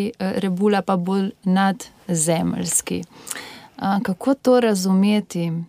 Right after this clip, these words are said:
Ehm, ja,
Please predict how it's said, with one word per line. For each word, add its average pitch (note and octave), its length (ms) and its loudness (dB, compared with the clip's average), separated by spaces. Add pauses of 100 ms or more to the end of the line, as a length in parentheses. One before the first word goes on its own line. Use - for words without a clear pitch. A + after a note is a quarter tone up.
(680)
Ehm, F2 460 -4 (1500)
ja, A3 220 6